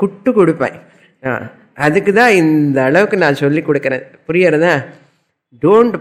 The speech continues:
propagate wrongly. Veda never say, eh, Veda never go in a wrong direction.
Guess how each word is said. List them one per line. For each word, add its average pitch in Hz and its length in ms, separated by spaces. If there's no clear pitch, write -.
propagate 175 580
wrongly. 147 580
Veda 190 400
never 180 420
say, 170 200
eh, 143 200
Veda 175 280
never 160 180
go 175 80
in 147 100
a 131 200
wrong 151 420
direction. 131 640